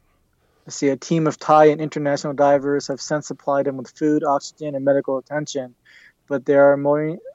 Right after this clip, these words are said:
uh, mounting concerns about the oxygen levels in the chamber, which officially said, uh, said had fallen to fifteen percent. The usual level is twenty-one percent. Um, let's see,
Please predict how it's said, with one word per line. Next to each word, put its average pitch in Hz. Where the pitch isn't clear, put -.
uh, 139
mounting 147
concerns 139
about 135
the -
oxygen 147
levels 135
in 135
the 120
chamber, 147
which 127
officially 147
said, 139
uh, 139
said 151
had 139
fallen 147
to 143
fifteen 147
percent. 135
The 135
usual 147
level 139
is -
twenty-one 143
percent. 131
Um, 127
let's -
see, 147